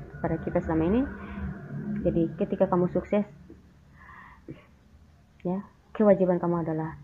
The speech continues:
menye-, membuat mereka senang. Itu juga sedekah ya, sedekah yang paling mulia ya, dibandingkan kamu ya, daripada kamu, eh, menyumbangkan kepada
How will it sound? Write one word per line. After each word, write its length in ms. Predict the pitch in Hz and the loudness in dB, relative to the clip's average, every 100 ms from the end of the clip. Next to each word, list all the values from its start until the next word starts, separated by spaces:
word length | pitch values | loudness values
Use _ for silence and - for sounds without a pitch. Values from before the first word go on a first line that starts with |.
| - - - - - - - - - - - - - - - | -20 -20 -20 -20 -20 -20 -20 -18 -14 -14 -14 -16 -20 -10 2
menye-, 300 | 202 202 196 | 4 6 6
membuat 420 | 196 190 196 190 | 6 6 6 6
mereka 240 | 170 170 180 | 2 0 -2
senang. 240 | 165 147 | -2 -2
Itu 160 | 180 - | -6 -4
juga 200 | 180 208 | 0 0
sedekah 560 | 208 240 240 240 - - | 2 2 2 0 -4 -8
ya, 120 | 180 185 - - - - - | -10 -10 -12 -14 -14 -14 -8
sedekah 560 | 196 190 - 170 - 180 | -2 -2 -4 -8 -6 -4
yang 160 | 170 | -2
paling 240 | 175 180 180 | 0 2 2
mulia 480 | 175 160 156 156 - | 2 2 0 -4 -10
ya, 160 | 175 160 - - - - - - | -10 -10 -14 -20 -20 -20 -20 -12
dibandingkan 720 | 143 143 170 165 160 160 160 | -10 -2 2 2 2 0 -2
kamu 320 | 160 160 156 156 - - - | 0 -2 -2 -6 -14 -10 -4
ya, 160 | 160 | -2
daripada 340 | 165 170 175 165 | -2 0 0 0
kamu, 180 | 165 165 165 - - - - - | 2 0 -2 -10 -12 -12 -14 -4
eh, 320 | 196 202 196 185 - - - - - - - | 2 4 4 2 -4 -12 -14 -20 -20 -12 2
menyumbangkan 580 | 208 202 190 180 185 175 | 4 6 6 4 2 0
kepada 460 | 170 170 160 156 | 0 0 -2 -4